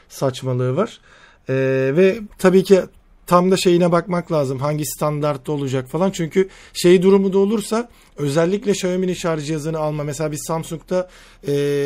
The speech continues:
yaşamıştık. Samsung'un daha yüksek şarj aleti, e, desteği olmasına rağmen kendi standardı olduğu için sen altmış wattlık şarj aletini bile bağlasan on wattla şarj oluyordu. Standart uyuşmadığı için. Bunda da öyle bir durum olursa, e, o zaman bayağı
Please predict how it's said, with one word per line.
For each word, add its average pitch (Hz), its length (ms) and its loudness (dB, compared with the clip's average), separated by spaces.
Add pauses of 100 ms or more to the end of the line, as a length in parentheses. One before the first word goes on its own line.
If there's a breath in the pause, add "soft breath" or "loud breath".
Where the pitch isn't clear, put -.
(540)
yaşamıştık. 156 600 -4
Samsung'un 160 520 -6
daha 156 180 -2
yüksek 156 280 -4
şarj 156 280 -2
aleti, 160 400 -2 (460 loud breath)
e, 135 80 -2 (320)
desteği 147 320 -4
olmasına 160 460 -2
rağmen 165 260 0
kendi 160 320 -4
standardı 165 580 -4
olduğu 160 200 0
için 185 200 0
sen 170 180 -4
altmış 156 260 -6
wattlık 165 300 -8
şarj 156 260 -6
aletini 160 400 -6
bile 135 180 -6
bağlasan 127 420 -6 (240 loud breath)
on 180 140 2
wattla 143 320 -4
şarj 120 320 -4
oluyordu. 117 380 -6 (320 soft breath)
Standart 135 540 -6
uyuşmadığı 127 420 -6
için. 135 280 -6 (500 loud breath)
Bunda 185 360 4
da 220 40 4
öyle 202 260 6
bir 196 180 0
durum 202 220 4
olursa, 226 540 0 (320 soft breath)
e, 156 240 0
o 180 120 -2
zaman 190 340 0
bayağı 190 340 2